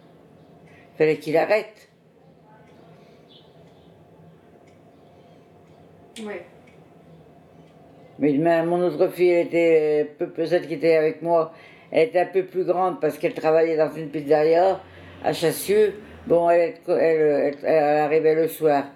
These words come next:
Speaker 1: Mais voir son père comme ça me taper dessus et puis gueuler parce qu'il, il avait trop bu, hein,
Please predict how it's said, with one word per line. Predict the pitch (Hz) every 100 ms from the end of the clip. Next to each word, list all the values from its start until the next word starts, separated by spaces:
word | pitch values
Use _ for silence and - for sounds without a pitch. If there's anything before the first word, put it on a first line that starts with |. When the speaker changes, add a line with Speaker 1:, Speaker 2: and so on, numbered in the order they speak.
| - - - -
Speaker 1:
Mais | -
voir | 156 170
son | - 180
père | 151 180 175
comme | 185 170
ça | 180 170
me | 165
taper | 160 180 180 185
dessus | - 180 190
et | 170
puis | 160
gueuler | 143 202 202 202 196 - - - _
parce | 156
qu'il, | - 175 156
il | 147 160
avait | 165
trop | 160 - 160
bu, | 180 254 247 - - _ _ _ -
hein, | 123 170 175 -